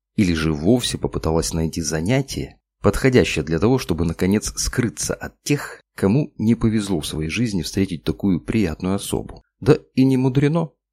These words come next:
Кто станет встречаться с мужчиной, который зарабатывает чуть больше трёхсот фунтов в неделю? И Юджин, как и все, продолжал смотреть на неё, внутренне радуясь,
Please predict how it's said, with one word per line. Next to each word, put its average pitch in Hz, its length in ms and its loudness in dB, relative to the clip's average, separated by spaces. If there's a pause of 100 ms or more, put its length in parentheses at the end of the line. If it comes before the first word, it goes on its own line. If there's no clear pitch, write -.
Кто - 240 2
станет 98 340 2
встречаться 87 520 0
с - 100 -6
мужчиной, 92 480 0
который 87 320 0
зарабатывает 87 580 2
чуть 80 160 -8
больше 120 380 2
трёхсот 101 420 0
фунтов 113 440 0
в - 20 -10
неделю? 117 500 2 (300)
И 98 80 2
Юджин, 92 580 2
как 73 240 -4
и 73 60 -2
все, 127 460 0 (140)
продолжал 90 520 2
смотреть 95 520 -2
на 82 120 -2
неё, 71 240 -2
внутренне 80 500 2
радуясь, 104 580 0